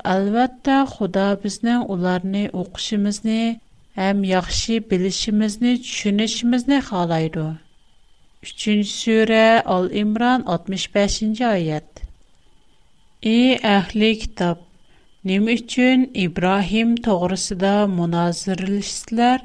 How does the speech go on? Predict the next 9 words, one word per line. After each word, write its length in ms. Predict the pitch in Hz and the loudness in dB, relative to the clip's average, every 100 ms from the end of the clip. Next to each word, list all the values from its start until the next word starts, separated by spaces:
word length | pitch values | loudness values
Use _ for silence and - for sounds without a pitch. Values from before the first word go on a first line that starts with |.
| - _ _ | -10 _ _
Holbuki 680 | 190 190 196 226 240 240 262 269 269 | 0 2 2 0 0 2 4 4 2
Tavrat 680 | - 185 175 185 202 202 - | 0 2 0 2 0 0 0
bilan 300 | 208 220 226 | 2 2 0
Injil 680 | - 196 196 196 240 254 254 262 - - _ _ - | -2 -2 -2 -2 2 2 2 -4 -10 -20 _ _ -6
Ibrohimdan 960 | 180 170 196 208 214 226 220 247 254 247 | -4 0 2 4 2 0 0 2 2 2
keyin 540 | - - 185 208 233 220 | -4 -4 0 2 2 2
nozil 460 | 180 165 - 214 233 | 2 0 0 -2 -2
bo'ldi. 480 | 202 180 160 170 160 160 | -2 -2 -2 -4 -6 -8
Tushunmamsizlar? 1040 | - - 190 196 208 220 208 - 240 247 | -10 -6 -4 -2 -2 -2 -4 -2 0 0